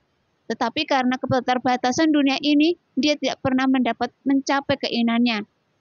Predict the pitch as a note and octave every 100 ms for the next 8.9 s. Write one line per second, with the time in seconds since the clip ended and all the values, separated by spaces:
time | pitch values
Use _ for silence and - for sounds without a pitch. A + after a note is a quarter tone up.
0 | _ _ _ _ _ _ _ - C#4 C4+
1 | D4 C#4+ F#4 F#4+ E4+ F4 E4 D4 D4+ D4+
2 | D4+ D#4 D4+ D4 D#4+ D#4+ F#4 - B3+ D#4
3 | E4 F4 F4+ C#4+ B3+ C4+ C#4 C4+ C4+ D#4
4 | C#4 A3+ G3+ _ _ C4 C#4+ C#4+ D4 D4
5 | C4+ F4+ E4 C4+ - D4 D4 D4+ D4+ B3+
6 | A3 - _ _ _ _ - F#4 F4 F#4+
7 | G4 G4 D4 D4+ D4 C#4+ C#4 C#4 C4+ C#4
8 | D4 C#4 B3 B3 B3 A#3 C4 B3 G#3+